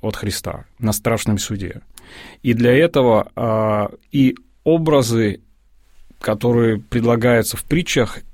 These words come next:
и образы, которые являются в жизни реальные, и реальные действия по отношению к человечеству, они все направлены для того, чтобы человечество в глобальном смысле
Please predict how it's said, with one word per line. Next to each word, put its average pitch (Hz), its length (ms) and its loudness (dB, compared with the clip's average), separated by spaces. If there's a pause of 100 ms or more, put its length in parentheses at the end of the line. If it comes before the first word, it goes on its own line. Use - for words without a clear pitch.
и 147 100 4
образы, 127 500 2
которые 113 640 2
являются 120 720 2
в 101 80 -2
жизни 110 320 2
реальные, 135 560 2
и 156 280 0
реальные 135 460 4
действия 120 540 2
по 95 160 -4
отношению 95 560 -6
к 95 40 -16
человечеству, 113 880 -2
они 110 200 -2
все - 200 -2
направлены 120 460 0
для 104 120 0
того, 120 180 -2
чтобы 117 240 -2
человечество 120 440 0
в 95 120 -8
глобальном 117 500 2
смысле 98 480 -10